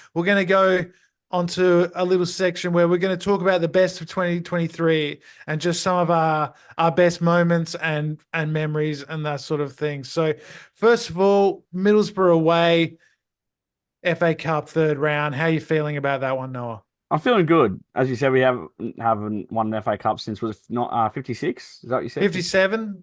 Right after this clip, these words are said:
Speaker 2: Fifty-seven?
Speaker 1: Two one against United, but black and white days.
Speaker 2: And I've seen us obviously make a couple of finals.
Speaker 1: Mm.
Speaker 2: Um,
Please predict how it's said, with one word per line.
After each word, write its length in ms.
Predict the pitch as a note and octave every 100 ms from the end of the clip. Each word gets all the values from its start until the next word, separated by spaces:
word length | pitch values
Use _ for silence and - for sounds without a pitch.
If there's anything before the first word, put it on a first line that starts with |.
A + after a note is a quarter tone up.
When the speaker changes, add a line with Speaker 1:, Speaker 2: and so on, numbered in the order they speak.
| _ -
Speaker 2:
Fifty-seven? 520 | B2+ - B2+ B2+ G3
Speaker 1:
Two 260 | F#3+ G3
one 160 | F#3+ F#3+
against 300 | F3+ F#3 F3
United, 640 | E3+ F3 F3+ F#3+ F#3+ E3+ D#3+ -
but 280 | F3 F3 E3+ D#3+ - -
black 240 | F3 E3+
and 80 | E3+
white 240 | E3+ E3+
days. 460 | F3 F3+ G3 G3 - _ _
Speaker 2:
And 120 | B2
I've 100 | C3+
seen 260 | C3 C#3+ C#3
us 120 | C3
obviously 300 | C3 B2+ B2
make 320 | A#2+ A#2 A#2 -
a 80 |
couple 300 | - A#2+ B2
of 320 | A#2 G#2+ - _ _ _
finals. 760 | - A#2 D3 A3 A3+ - - _
Speaker 1:
Mm. 440 | D3+ E3 D#3+ B2+ G#2+
Speaker 2:
Um, 520 | G#2+ G#2+ G#2+ G#2+